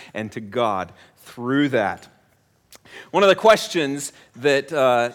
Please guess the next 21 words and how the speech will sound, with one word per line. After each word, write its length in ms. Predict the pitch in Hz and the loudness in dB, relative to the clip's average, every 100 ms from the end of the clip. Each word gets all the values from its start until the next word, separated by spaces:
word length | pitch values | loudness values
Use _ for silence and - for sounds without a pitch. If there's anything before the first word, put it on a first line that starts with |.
| - | -4
I 100 | 147 | -4
kept 220 | 185 156 | -4 -8
hearing 320 | - 160 143 | -8 -6 -6
over 380 | 143 160 160 160 | -4 -4 -2 0
and 80 | 143 | 0
over 400 | 139 156 139 143 | -2 -4 -4 -6
in 140 | 131 | -6
Hawaii 840 | 123 - 139 135 156 151 113 117 139 _ - | -10 -10 -6 0 0 0 -2 -6 -10 _ -10
and 540 | 127 131 131 123 120 | -4 -2 -2 -4 -8
continue 460 | - 151 - 226 214 | -8 -8 -4 -6 -4
to 100 | 156 | -6
hear 320 | 120 160 156 | -6 -4 -4
to 140 | 147 139 | -6 -8
this 220 | 131 117 | -8 -4
day, 300 | 156 147 131 | -2 0 -2
and 80 | 131 | -4
if 140 | 127 | -6
you 220 | 160 180 | -8 -4
are 420 | 151 147 139 131 - - - - | 0 2 2 0 -2 -14 -16 -10
a 80 | |
parent 680 | - - 196 196 190 196 - | -8 -4 -2 0 0 -2 -10